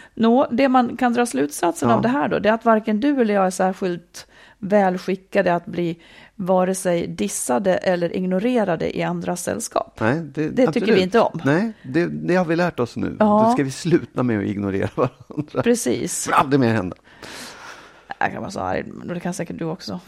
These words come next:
Speaker 1: för det där.
Speaker 2: Ja, ja, gud, nej, men så
Speaker 1: Jag
Speaker 2: det,
Speaker 1: förstår
Speaker 2: alltså,
Speaker 1: det nämligen fortfarande inte.
Speaker 2: Nej,
Speaker 1: Men
Speaker 2: nej, och
Speaker 1: det är
Speaker 2: jag
Speaker 1: så
Speaker 2: förstår
Speaker 1: här.
Speaker 2: inte det där heller, men det kan bubbla upp ibland. Nu, nu, nej, men nu gör det fa-, det, faktum är att de där sakerna, för det f-, finns andra situationer också som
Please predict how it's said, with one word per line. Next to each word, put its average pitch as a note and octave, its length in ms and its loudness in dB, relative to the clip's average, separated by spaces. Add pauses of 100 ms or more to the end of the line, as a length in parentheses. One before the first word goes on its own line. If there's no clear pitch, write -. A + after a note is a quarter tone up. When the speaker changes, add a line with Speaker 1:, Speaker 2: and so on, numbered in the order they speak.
(140)
Speaker 1:
för F3 100 -8
det F3+ 60 -8
där. - 60 2
Speaker 2:
Ja, B2 240 8
ja, C3+ 140 4
gud, C#3 260 2
nej, C#3 80 4
men C3+ 100 2
så - 100 -2
Speaker 1:
Jag A#3 80 6
Speaker 2:
det, B3 40 6
Speaker 1:
förstår C4 200 4
Speaker 2:
alltså, B3 100 8
Speaker 1:
det A#3 80 6
nämligen G3+ 320 4
fortfarande G3 460 2
inte. C3 180 -2
Speaker 2:
Nej, B2+ 280 4
Speaker 1:
Men A#3 160 8
Speaker 2:
nej, B3+ 220 4
och - 80 4
Speaker 1:
det - 40 6
är - 20 8
Speaker 2:
jag - 80 6
Speaker 1:
så - 40 -4
Speaker 2:
förstår - 160 2
Speaker 1:
här. - 60 4
Speaker 2:
inte - 80 0
det A#2 80 4
där G#2+ 140 4
heller, B2 260 2
men A2 60 -2
det A#2 60 2
kan C#3 160 2
bubbla C3+ 280 4
upp F3 360 -2
ibland. G2+ 360 0
Nu, C#3+ 80 2
nu, F#3 380 4 (100)
nej, F#3+ 120 6
men G3 120 4
nu G3 60 2
gör G#3+ 240 6
det G#3 60 4
fa-, A#2+ 240 -2
det, D#3+ 280 0
faktum G3 340 -2
är D3 60 2
att B2+ 100 -2
de D3 140 2
där F3 120 4
sakerna, C3+ 360 0
för C3 160 2
det C3 120 -4
f-, A#2+ 280 -4
finns C#3+ 300 -4 (180)
andra A#2 220 0
situationer A2 480 -4
också C#3+ 360 -6
som F2+ 280 -8